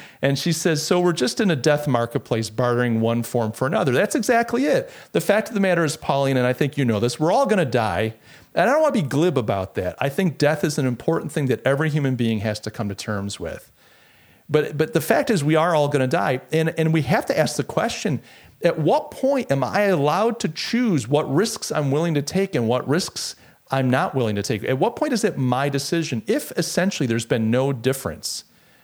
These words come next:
If there's been no difference in the number of deaths, and you can't say, like, for instance, it'd be one thing, like we were saying, well, if part of the reduction is because people have been indoors, so they're not at risk 'cause they're not doing risky things.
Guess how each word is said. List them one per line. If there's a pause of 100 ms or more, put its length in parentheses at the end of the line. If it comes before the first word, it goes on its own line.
(800)
If
there's
been
no
difference
in
the
number
of
deaths,
and
you
can't
say,
like,
for
instance,
it'd
be
one
thing,
like
we
were
saying,
well,
if (840)
part
of
the
reduction
is
because
people
have
been
indoors,
so
they're
not
at
risk
'cause
they're
not
doing
risky
things.